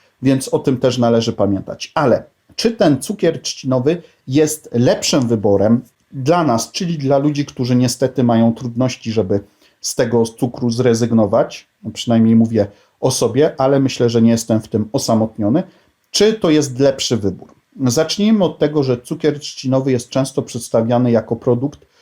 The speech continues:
który po pierwsze zawiera mniej kalorii, coś co byłoby bardzo fajnym rozwiązaniem, po drugie posiada wiele substancji, które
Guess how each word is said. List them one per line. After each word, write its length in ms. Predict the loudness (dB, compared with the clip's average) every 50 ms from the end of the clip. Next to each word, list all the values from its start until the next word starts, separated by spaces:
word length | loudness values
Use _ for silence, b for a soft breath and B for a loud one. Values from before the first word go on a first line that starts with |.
| b b b -4
który 240 | 0 2 2 2 0
po 120 | -2 -4
pierwsze 460 | -2 0 -2 -2 -2 -2 -6 -8 -8 -8 -8
zawiera 460 | -4 -2 -2 -2 0 0 0 2 4
mniej 400 | 4 4 4 4 4 4 2 0 -4 _ _ _ _ _ _
kalorii, 600 | -4 -2 0 2 2 2 2 2 2 0 0 -2 -4 _ _ _
coś 300 | -8 -6 -6 -6 -6 -6
co 280 | -4 -2 0 0 0 0
byłoby 420 | 0 0 0 0 0 0 0 -2
bardzo 380 | 0 0 0 0 -2 -2 -6 -4
fajnym 460 | 0 0 2 2 2 0 -2 -4 -6 b b b b b b b b b b b -2
rozwiązaniem, 720 | -2 0 0 0 0 0 0 2 2 2 2 2 0 0
po 160 | 0 -2 -2
drugie 400 | 0 -2 -2 -2 0 0 0 0
posiada 460 | 0 -2 -4 -2 0 0 0 0 0
wiele 260 | 0 0 2 2 2
substancji, 760 | 0 0 -2 -4 -4 -2 -2 0 2 2 0 -2 -4 -6 -8
które 880 | -8 -10 -18 -10 _ 0 2 4 4 4 2 4 4 4 4 4 2